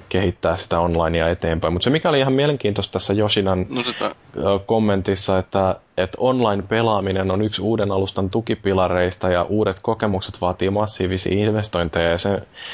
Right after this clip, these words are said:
Speaker 1: mitä mä niinku tässä rupesin rivien välistä katsomaan, että tarkoittaako tää, että, ö, Pleikka nelosella siellä nähdään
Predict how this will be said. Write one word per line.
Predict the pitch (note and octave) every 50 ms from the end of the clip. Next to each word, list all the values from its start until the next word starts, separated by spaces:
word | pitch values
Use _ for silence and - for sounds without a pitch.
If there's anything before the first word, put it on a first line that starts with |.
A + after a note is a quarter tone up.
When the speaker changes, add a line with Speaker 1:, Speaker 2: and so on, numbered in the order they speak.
| - - -
Speaker 1:
mitä | - G2+ G2 G#2
mä | A2+ B2 C3+
niinku | C3+ A#2 A2
tässä | G#2 - G2+ - G#2+
rupesin | G2+ G2+ - G2+ G2 G#2 G2 G2 F#2+ - - F#2+ G2 - -
rivien | A#2 A#2+ A#2 A2 G2+ G2 G#2
välistä | G#2+ A2 A2 A2 G#2+ G#2 - F#2+ F#2+ - -
katsomaan, | - F#2 F#2 - - G2 G2 F#2+ F#2 F#2 F#2
että | F2+ F2 - -
tarkoittaako | F2 - G#2+ A2 G#2+ A2 G#2 - - - F#2 F#2 - - -
tää, | - A2 A2 G#2 F2+
että, | F2 - - - - F2 E2+ E2+ - - _ _ _ -
ö, | D#2+ D#2 D#2+ E2+ B2 - - -
Pleikka | - G#2 G2+ G#2+ A2 G#2+ - - G2
nelosella | F#2+ G#2 A2 G#2+ G#2 G2 F#2+ - E2+ F2 F2 F2 E2+ D2+ - - -
siellä | - - F2+ F2+ F2+ F2 F2 F2 - - - - - - - - _ -
nähdään | G#2+ A2 A2+ A2+ A#2+ C3 G#2+ F#2+ F2+ F2+ F2+ F2+ F#2 -